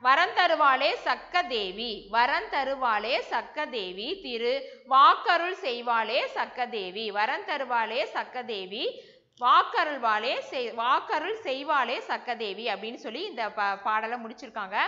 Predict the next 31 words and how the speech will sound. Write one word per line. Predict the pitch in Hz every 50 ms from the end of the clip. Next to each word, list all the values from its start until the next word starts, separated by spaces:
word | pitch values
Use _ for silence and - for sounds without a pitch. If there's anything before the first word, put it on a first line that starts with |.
| 453 - - - - -
இதுல | - 302 302 311
வந்து | 302 339 403 -
என்ன | 294 330 370
சொல்லியிருக்காங்கன்னா, | - 415 330 302 - 262 247 233 277 381 440
வீரபாண்டிய | 294 302 339 359 349 359 339 330 302 285 269 247 240 247 226 220
கட்டபொம்மன் | 226 214 208 247 233 233 233 226 240 294 453 480
அவர் | - 254 247 247 247
வந்து | 247 247 254 254 359 494 523 508 - - - -
அந்த | 262 269 262 262 254 247
ஆண்ட | 240 262 302 330 349 311
நாடான | 262 233 233 254 269 262 277 254 240 262 - -
பாஞ்சாலங்குறிச்சி, | 247 233 254 277 262 339 320 311 294 277 240 247 226 226 - 453
அதனுடைய | 440 359 262 226 220 208
வளங்களை | 196 196 196 220 262 302 302 285
பத்தி | 262 - 220 214 277 -
சொல்லியிருக்காங்க. | - 247 220 214 196 202 202 190 196 254 320
அங்க | 311 262 233
வந்து | 233 240 277 320
என்னென்னலாம் | 285 240 233 247 262 269 269 262 262 277 269 247
வளங்கள் | 226 226 233 247 247 254 240 214
இருந்துச்சு, | 208 214 208 208 - - 370 480 508 - - - _
அங்க | - 269 269 285
எப்படியெல்லாம் | 269 254 - 349 302 302 294 269 269 294 311 277
இருந்துச்சு, | 262 247 247 226 214 220 311
அந்த | 294 254 233 226 220 220
தெருக்கள்ல | - 247 247 254 277 254 262 - 247 226 233 262 247
வீடுகள் | 233 254 277 285 285 277 262 240 214
எப்படி | 196 - 214 220
இருந்துச்சு | 214 208 202 196 185 - 254
அப்படின்றதெல்லாம் | 233 208 196 214 208 208 208 196 196 202 233 311 -
சொல்லியிருக்காங்க. | 233 196 214 202 - 208 202 208 269